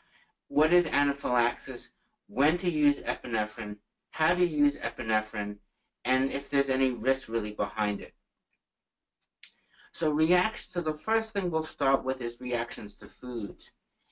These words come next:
And reactions to foods go into this broad category called adverse reactions to foods. And they're split really into sort of toxic reactions, sort of like food poisoning, which I, at least here in the East Coast, it's lunchtime now, so I always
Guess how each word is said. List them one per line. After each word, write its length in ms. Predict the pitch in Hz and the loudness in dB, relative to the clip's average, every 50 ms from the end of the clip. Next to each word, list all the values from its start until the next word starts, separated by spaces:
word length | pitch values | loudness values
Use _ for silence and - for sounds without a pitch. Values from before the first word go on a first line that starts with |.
| _ _ _ - | _ _ _ -8
And 140 | - 156 156 | -6 -2 0
reactions 540 | 156 170 180 185 202 - - 190 180 175 - | 2 4 4 2 2 0 -4 -6 -4 -4 -6
to 80 | 170 | -8
foods 360 | - - - 151 147 147 139 | -8 -4 -2 0 0 0 0
go 200 | - - 135 127 | 0 -2 -2 -2
into 180 | 127 127 127 135 | -2 -4 -6 -6
this 260 | 117 117 120 - - | -6 -8 -8 -10 -8
broad 360 | - 135 135 135 143 139 143 | 0 4 4 6 4 4 2
category 560 | - - - 123 107 107 104 107 107 107 107 104 | -4 -4 -2 -2 0 -2 -2 -4 -4 -6 -6 -6
called 300 | - - 110 107 - - | -8 -10 -10 -10 -8 -6
adverse 480 | - 120 127 123 120 120 120 120 - - | -2 -2 -2 -2 -2 -4 -6 -6 -6 -8
reactions 520 | 113 110 95 90 - - - 104 95 - | -6 -4 -4 -4 -6 -8 -12 -14 -14 -14
to 100 | - 101 | -14 -16
foods. 520 | 98 - _ 113 214 - 95 92 - _ _ _ _ _ _ _ _ _ _ - | -18 -14 _ -10 -8 -8 -8 -10 -12 _ _ _ _ _ _ _ _ _ _ -4
And 180 | 131 147 156 156 | -4 -2 0 0
they're 120 | 151 151 | 0 0
split 440 | - - - _ 185 190 190 190 - 135 | -2 -6 -10 _ -2 -2 -2 -2 -6 -8
really 420 | 147 156 170 180 180 180 156 147 | -2 2 4 6 6 4 4 2
into 300 | 147 147 - - - 131 | -2 -4 -6 -8 -12 -14
sort 240 | - - 135 120 117 | -8 -6 -2 -2 -2
of 200 | 117 110 104 - _ _ _ _ | -2 -2 -6 -10 _ _ _ _
toxic 540 | - - - 147 147 147 - - 139 - - | -8 -2 2 2 2 2 0 -6 -8 -8 -8
reactions, 500 | 117 107 98 80 85 - - 131 120 117 | -8 -6 -6 -6 -8 -8 -8 -10 -10 -10
sort 140 | - 101 107 | -10 -12 -10
of 80 | 107 | -10
like 220 | 107 104 95 - - | -10 -10 -12 -12 -10
food 280 | - - 151 143 - | -2 0 0 0 0
poisoning, 380 | - - 90 92 95 110 110 101 | -4 -8 -10 -10 -10 -10 -10 -10
which 160 | 101 - - | -8 -8 -6
I, 140 | 98 95 104 104 - _ _ _ _ _ _ | -6 -6 -6 -8 -10 _ _ _ _ _ _
at 60 | - - | -2 0
least 280 | 156 156 165 - - - | 0 0 -2 -4 -10 -8
here 280 | - 175 165 156 151 | -4 0 2 4 4
in 240 | 151 127 127 131 127 | 4 2 0 -4 -4
the 240 | 127 123 110 123 131 | -4 -6 -6 -6 -8
East 180 | 123 - - | -8 -8 -2
Coast, 260 | - 139 131 127 - - | 0 0 0 0 -4 -8
it's 160 | 98 - - | -14 -6 -2
lunchtime 540 | 131 139 147 143 - - - 113 110 110 110 | 0 2 2 0 0 -4 -4 -4 -4 -4 -4
now, 160 | 113 123 131 | -4 -4 -4
so 160 | - - 107 | -4 -6 -6
I 80 | 104 107 | -4 -4
always 320 | 107 104 107 107 - | -4 -4 -6 -8 -10